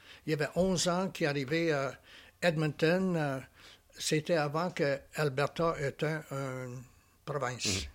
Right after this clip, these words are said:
Speaker 1: C'était un territoire. Alors, euh, elle, elle a vécu, euh, très difficilement. Euh, puis quand ils l'ont envoyée finalement chez sa grand-mère à Edmonton, la grande ville, à ce moment-là,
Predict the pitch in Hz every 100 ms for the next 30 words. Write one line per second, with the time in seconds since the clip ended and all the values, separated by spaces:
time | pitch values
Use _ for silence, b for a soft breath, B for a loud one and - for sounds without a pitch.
0 | - - - 135 - 143 139 139 127 -
1 | - - _ _ _ B B B B B
2 | B B B B - 143 139 147 143 143
3 | 135 - - - - - - - 147 131
4 | 127 139 127 147 147 135 135 135 151 151
5 | 165 160 143 131 123 127 131 135 - _
6 | _ - - - 190 - _ - - 180
7 | 156 160 - - 143 131 151 202 - b
8 | b b b b b b b b _ 214
9 | 139 131 127 135 - - _ - 143 127
10 | - 175 190 170 147 127 123 b b b
11 | b _ _ _ b b b b b -
12 | 160 147 160 156 156 156 165 170 165 151
13 | 170 160 143 147 170 156 135 123 - 165
14 | - 151 151 151 139 175 160 143 151 143
15 | 135 131 165 170 156 131 139 135 123 143
16 | 175 147 - 139 - 127 127 127 120 131
17 | 175